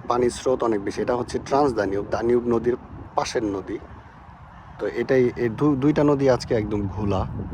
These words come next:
পানি একদম ঘোলা, কারণ আজকে নদীর পানিতে অনেক স্রোত। মানে এত হাঁস দেখার পরে অনেকে বলতে পারেন যে এখানে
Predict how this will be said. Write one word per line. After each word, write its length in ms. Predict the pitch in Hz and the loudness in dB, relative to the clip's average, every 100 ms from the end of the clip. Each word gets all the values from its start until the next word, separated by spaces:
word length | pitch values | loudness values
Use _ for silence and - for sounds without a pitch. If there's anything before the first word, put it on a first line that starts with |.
| - - - - | -10 -12 -14 -10
পানি 200 | 104 101 | -6 -4
একদম 320 | 98 101 101 | -4 -4 -6
ঘোলা, 340 | - 104 95 120 - - - - - - | -6 -6 -6 -8 -12 -18 -18 -18 -16 0
কারণ 220 | 107 104 | 2 4
আজকে 480 | 104 - 123 113 110 | 2 0 2 4 4
নদীর 340 | 104 107 123 120 | 4 4 4 2
পানিতে 300 | 113 104 107 | 2 2 0
অনেক 280 | 107 127 - | -2 -4 -6
স্রোত। 300 | - 90 - - - - - - - - - - - - - - - - - - - | -10 -10 -10 -14 -14 -14 -12 -12 -12 -12 -14 -12 -14 -16 -16 -16 -16 -16 -18 -18 -12
মানে 140 | 113 110 | -6 -2
এত 220 | 127 147 | 0 0
হাঁস 320 | 120 123 123 | 2 2 2
দেখার 300 | 135 135 120 | 2 2 2
পরে 240 | 135 131 | 4 4
অনেকে 300 | 117 120 123 | 4 4 2
বলতে 240 | 120 117 139 | 2 2 2
পারেন 280 | 120 110 107 | 2 2 0
যে 280 | 107 98 135 - - - - - - - | -2 -2 -6 -6 -6 -6 -6 -6 -2 -2
এখানে 280 | - 123 | -2 -4